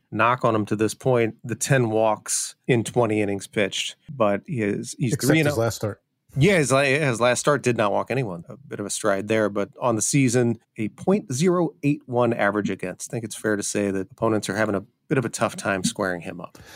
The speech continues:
Speaker 2: It, it's kind of fun because we probably talked about him at some point during spring training. I, you know, I was in Blue Jays camp, and there was a lot of buzz around how good he looked. And, you know, we were trying to not go too nuts because it was, you know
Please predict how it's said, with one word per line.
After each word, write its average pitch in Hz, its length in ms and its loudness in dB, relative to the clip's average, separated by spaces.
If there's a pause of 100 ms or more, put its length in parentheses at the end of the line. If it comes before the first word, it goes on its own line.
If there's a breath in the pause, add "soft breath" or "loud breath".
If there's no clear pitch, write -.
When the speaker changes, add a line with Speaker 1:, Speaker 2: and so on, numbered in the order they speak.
(240 loud breath)
Speaker 2:
It, 165 180 -4
it's 139 120 -4
kind 233 200 -2
of 156 80 -2
fun 165 240 0
because 113 760 -2 (160)
we 135 60 -6
probably 226 220 -4
talked - 420 -4
about 113 260 0
him 110 240 -2
at 110 160 -8
some 143 240 -6
point 107 240 -4
during 107 180 -8
spring 101 340 -8
training. 123 360 -4
I, 107 120 -2
you 113 80 -4
know, 117 100 0
I 113 80 0
was 123 160 -2
in 107 100 -6
Blue 107 180 -4
Jays 101 280 -2
camp, 104 340 -6
and 98 200 -4 (360 loud breath)
there 156 80 0
was 160 100 0
a 139 60 2
lot 123 300 2
of 104 160 -2
buzz 110 640 0 (200 soft breath)
around 110 380 -2
how 117 160 0
good 113 320 0
he 110 160 2
looked. 98 460 -4 (600)
And, 110 640 -2
you 113 100 -4
know, 113 60 0
we 113 60 0
were 110 60 0
trying 127 300 0
to 117 100 2
not 117 300 0 (140)
go 113 180 0 (100)
too 185 200 -2
nuts 117 320 0
because 110 500 -2
it 120 80 -4
was, 101 300 -4
you 104 80 -10
know 92 80 -14